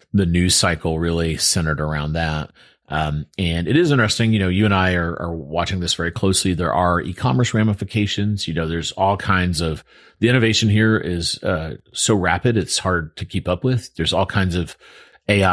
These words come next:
Is for creating product detail pages and, you know, all kinds of, you know, e-commerce oriented support bots. And it's just, like, amazing. Um, a lot of A I applications for optimizing warehouses. It's just, like, overwhelming how much is out there. We're definitely in the,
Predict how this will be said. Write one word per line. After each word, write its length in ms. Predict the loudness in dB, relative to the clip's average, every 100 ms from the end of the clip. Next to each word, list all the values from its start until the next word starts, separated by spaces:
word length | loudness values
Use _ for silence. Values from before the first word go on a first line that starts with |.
| 4
Is 160 | 4 2
for 160 | -2 -6
creating 520 | -2 -2 0 -2 -6
product 440 | -4 -2 -2 -4
detail 440 | -2 -2 0 -2 -4
pages 600 | -2 -2 -2 -4 -2 -2
and, 340 | -2 -2 -4 -6
you 160 | -8
know, 100 | -6 0
all 220 | 0 0
kinds 360 | 2 0 2 -2
of, 160 | -8 _ _ _ -20
you 200 | -14 -12
know, 80 | -10
e-commerce 560 | -6 -4 0 2 2 -2 -4
oriented 540 | -2 0 0 -2 -2
support 640 | -4 -6 _ 2 2 2
bots. 440 | -2 -2 -4 -8 -8
And 100 | -4
it's 160 | -2
just, 140 | 0 -2
like, 120 | -4
amazing. 640 | -2 0 0 -2 -4 -6 -8
Um, 240 | -10 -10 -12 -4
a 60 | 0
lot 100 | 2
of 80 | 2
A 200 | 2 2
I 140 | 4
applications 760 | 2 0 -6 -4 -4 -2 -4 -4
for 220 | -2 -2
optimizing 720 | -2 -4 -2 0 0 2 2
warehouses. 720 | 2 2 2 0 -2 -2 -4
It's 140 | -2 0
just, 180 | 0 0
like, 160 | -2 -2 0
overwhelming 760 | 2 2 2 2 2 0 -4 -8 -20 -20 _ _
how 160 | 0 2
much 260 | 2 0 -2
is 120 | -4
out 200 | -4 -4
there. 180 | -4 -2
We're 80 | 0
definitely 340 | -2 2 2
in 120 | 2
the, 220 | 2 -2